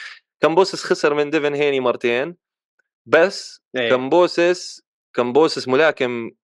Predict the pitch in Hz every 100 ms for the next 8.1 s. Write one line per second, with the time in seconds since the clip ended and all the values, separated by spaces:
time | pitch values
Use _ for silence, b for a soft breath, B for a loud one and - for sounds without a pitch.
0 | - 131 143 107 120 123 107 98 92 -
1 | 101 104 104 104 98 - 156 143 117 -
2 | 160 135 123 107 98 98 104 101 156 135
3 | 104 - - B B B B - 110 107
4 | 104 101 98 110 110 110 120 147 143 135
5 | 165 175 165 147 139 139 139 151 156 143
6 | 139 131 131 147 143 135 156 156 165 165
7 | 117 135 160 131 123 127 117 110 107 98
8 | 95